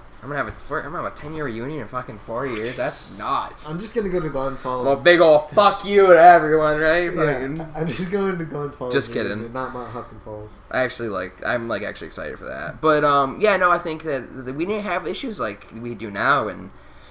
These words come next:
Speaker 1: if we did, we didn't feed on 'em. Like,
Speaker 2: Well
Speaker 1: we, like, we, like, these kids feed on 'em, I think.
Speaker 2: I was
Speaker 1: I don't
Speaker 2: thinking
Speaker 1: know.
Speaker 2: that.
Speaker 1: Did
Speaker 2: What
Speaker 1: we?
Speaker 2: Okay, so,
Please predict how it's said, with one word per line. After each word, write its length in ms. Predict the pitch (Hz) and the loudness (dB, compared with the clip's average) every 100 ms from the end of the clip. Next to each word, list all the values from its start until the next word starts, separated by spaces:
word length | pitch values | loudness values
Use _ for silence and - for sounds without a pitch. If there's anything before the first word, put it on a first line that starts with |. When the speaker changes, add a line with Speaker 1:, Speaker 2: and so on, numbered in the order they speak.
| - - - | -20 -20 -8
Speaker 1:
if 160 | 139 | -6
we 120 | 143 120 | -4 -2
did, 320 | 147 185 147 | 0 0 0
we 120 | 143 | -2
didn't 220 | 151 160 | -2 -4
feed 220 | 151 208 233 | -6 -4 0
on 200 | 143 92 | 0 0
'em. 180 | 50 50 - - - | -6 -14 -20 -20 -6
Like, 180 | 135 139 | -2 0
Speaker 2:
Well 60 | 147 | 0
Speaker 1:
we, 200 | 139 139 | -2 0
like, 260 | 139 135 | -2 -2
we, 200 | 131 127 - - | -6 -10 -12 -8
like, 140 | 135 123 | -8 -6
these 220 | 208 220 | -10 -8
kids 180 | 170 117 | -10 -10
feed 220 | 131 110 | -8 -6
on 180 | 92 73 | -6 -8
'em, 80 | |
I 80 | - | -10
think. 460 | - 269 269 254 - - - - | -6 -2 -2 -2 -10 -16 -12 -6
Speaker 2:
I 60 | |
was 220 | 247 311 294 | -4 -4 -2
Speaker 1:
I 60 | |
don't 80 | 269 | 0
Speaker 2:
thinking 160 | 127 135 | 0 0
Speaker 1:
know. 80 | - | -2
Speaker 2:
that. 80 | |
Speaker 1:
Did 140 | 156 175 | -4 2
Speaker 2:
What 80 | 202 349 330 - | 6 6 4 -6
Speaker 1:
we? 60 | 196 202 | -6 -2
Speaker 2:
Okay, 100 | 156 | -4
so, 560 | 123 - 214 196 190 | -4 0 2 2 -2